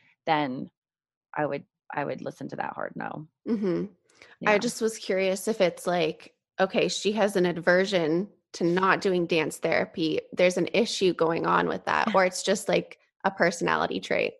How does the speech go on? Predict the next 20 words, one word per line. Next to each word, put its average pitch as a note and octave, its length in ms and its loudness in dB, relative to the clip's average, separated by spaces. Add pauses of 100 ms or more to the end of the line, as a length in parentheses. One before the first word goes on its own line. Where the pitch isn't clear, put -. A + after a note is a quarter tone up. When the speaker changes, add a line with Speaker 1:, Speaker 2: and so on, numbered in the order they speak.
(440)
Speaker 1:
Mm, D4+ 760 4
interesting. A3+ 600 0
Well, C4+ 120 6
I C#4 120 6
think F#4 180 -4
as G4 120 0
a F4+ 60 2
dancer, G#3 600 2 (400)
that's, - 440 0 (640)
I G#3+ 240 6
too F3 480 0
feel F3+ 200 4
like D#3+ 160 2
I D#3 100 4
would D#3 140 -4
shy C#3 160 0
away C#3 160 0
from D#3+ 160 -10
dance C#3 220 -8
therapy - 520 -10